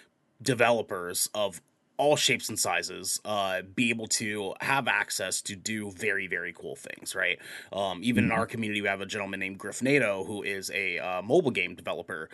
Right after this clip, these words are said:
Speaker 1: and he loves diving into this nitty-gritty, obviously, 'cause that's his career. Um, <clears throat> but having that availability is awesome. Having that availability for the sake of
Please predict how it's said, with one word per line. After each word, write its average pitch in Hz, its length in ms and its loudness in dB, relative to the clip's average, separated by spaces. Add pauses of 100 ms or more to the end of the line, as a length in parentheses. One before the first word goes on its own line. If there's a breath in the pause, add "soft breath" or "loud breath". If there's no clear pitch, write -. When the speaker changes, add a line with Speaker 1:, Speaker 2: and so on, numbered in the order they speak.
(260 loud breath)
Speaker 1:
and 104 240 2
he 127 460 2 (340)
loves 123 540 6
diving 104 260 2
into 95 140 -8
this 95 160 -10
nitty-gritty, 85 500 -8
obviously, 90 480 -6
'cause - 140 -8
that's - 180 -6
his - 140 -2
career. 95 540 -2 (340 loud breath)
Um, 107 420 2 (180)
<clears throat> - 200 -10
but 127 160 4
having 175 260 4
that 143 120 2
availability 117 520 2
is - 180 -4 (220)
awesome. 120 500 2 (380 loud breath)
Having 240 300 6
that 202 120 10
availability 139 920 10 (100)
for 107 460 -2
the 98 480 -4
sake 113 340 0
of 101 280 -6